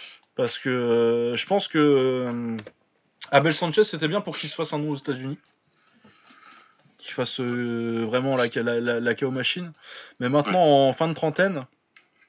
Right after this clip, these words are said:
Speaker 1: un entraîneur qui va le faire retourner un peu à ses bases en le laissant, bon, tu, tu, ça va continuer à être un pressure fighter, il va pas devenir aussi, aussi boxeur qu'il était, euh, quand il était amateur ou quand il était en Allemagne.
Speaker 2: Ouais.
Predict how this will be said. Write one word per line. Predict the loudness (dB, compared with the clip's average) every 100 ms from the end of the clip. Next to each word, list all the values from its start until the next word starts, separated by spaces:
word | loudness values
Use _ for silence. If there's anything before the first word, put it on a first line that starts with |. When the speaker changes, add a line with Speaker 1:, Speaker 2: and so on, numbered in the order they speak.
| _ -20 -4
Speaker 1:
un | 0
entraîneur | 2 2 0 0
qui | 2
va | 2
le |
faire | 2
retourner | -2 -2 -2 0
un | 0
peu | 0
à | 0
ses | 0
bases | 2 4
en | 6
le |
laissant, | 6 4 2 2
bon, | 0
tu, | -4 -8 -10
tu, | -8 -8 -8
ça | -4 -4
va |
continuer | -6 -10 -8 -8
à |
être | -6
un |
pressure | -10 -10 -10
fighter, | -10 -6 -4
il |
va | -4
pas | -4 -2 -2 -2
devenir | -6 -6 -6
aussi, | -6 -6 -4
aussi | -6 -4
boxeur | -6 -4 -6
qu'il | -8 -10
était, | -10 -10
euh, | -8 -8 -10 -14 -20 -20 -16
quand | -10 -8
il | -6
était | -2 -2
amateur | -2 -2 -2 -2
ou | -4
quand | -10 -12
il | -12
était | -10
en | -8
Allemagne. | -8 -10 -12 _ _ _ _ _
Speaker 2:
Ouais. | -6